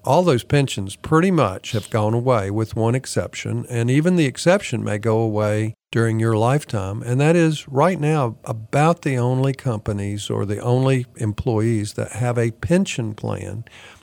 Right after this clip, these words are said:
are government employees. You know, if you work for the county, the state, or the federal government, or in the military, there is a fairly good pension. I mean, it's very meaningful for those folks. But for everyone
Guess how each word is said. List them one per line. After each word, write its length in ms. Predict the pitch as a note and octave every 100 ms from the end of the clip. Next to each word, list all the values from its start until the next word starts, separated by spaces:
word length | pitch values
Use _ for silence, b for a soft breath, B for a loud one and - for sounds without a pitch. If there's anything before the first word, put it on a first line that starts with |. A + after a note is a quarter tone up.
| B F3
are 80 |
government 540 | F3 G3 G3+ G3 A2+ - _ _ -
employees. 760 | G#2+ - G#2+ G2 F#2+ - -
You 80 | A2
know, 120 | G2
if 140 | G2+ -
you 80 | A2
work 260 | B2 B2
for 100 | C#3+
the 80 | B2
county, 460 | - A#2+ A2 A#2+ A#2+
the 120 | A#2
state, 460 | - A2+ G#2+ G#2+ - _ _
or 160 | - A2
the 80 | A2
federal 360 | A#2+ A2+ A#2+
government, 580 | A#2+ F#2+ G2 G#2 A2 - -
or 400 | G#2+ G#2+ G#2+ -
in 140 | B2 A2+
the 60 |
military, 680 | C3+ G#2 G2+ - F#2 G2+ B2+ _ _
there 320 | C3+ B2+ C3
is 360 | B2+ B2+ C3 B2
a 260 | - A#2 A2+
fairly 460 | - B2 D3 E3+
good 260 | C3 C3+ C3
pension. 520 | D#3+ F#3 G#3 - G2+
I 40 | G#2
mean, 200 | G#2+ A2
it's 160 | A2+
very 240 | - G#2 A#2
meaningful 800 | A#2 D#3 A3 G3+ - - G#2+ - B B B B B
for 160 | A#2+
those 320 | A2 A2 G#2+
folks. 420 | - G#2+ G#2 - - _
But 280 | A#2 A2+ -
for 120 | B2
everyone 840 | A2+ C#3+ E3+ D3 C#3+ C#3 C3+ B2+